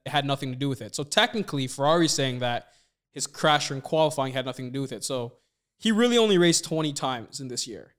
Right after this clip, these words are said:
right? So it's fourteen to six in the reality when Charles finished a race. Charles has two poles. Sainz only had one podium. I mean, one front row start. Charles had an average of six point five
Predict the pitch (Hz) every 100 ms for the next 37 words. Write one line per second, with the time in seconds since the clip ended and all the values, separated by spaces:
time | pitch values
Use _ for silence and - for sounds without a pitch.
0 | _ - 151 202 - _ _ _ _ _
1 | _ - 170 156 147 147 - _ 156 -
2 | 226 240 240 220 175 - - 139 - -
3 | - - - _ _ _ _ 147 143 139
4 | 143 139 131 131 135 - 139 135 127 143
5 | 135 - 127 113 - - - _ _ _
6 | _ _ _ _ - 196 214 208 170 165
7 | - 220 208 233 220 214 220 - - -
8 | 160 160 160 156 147 131 127 143 143 143
9 | 139 127 104 - _ _ - 143 139 135
10 | 139 135 139 131 123 - 117 98 _ _
11 | _ _ _ _ _ _ _ _ _ _
12 | _ _ - - 175 208 190 160 156 -
13 | 156 147 147 147 147 143 - - 180 -
14 | - 165 151 - 156 147 143 135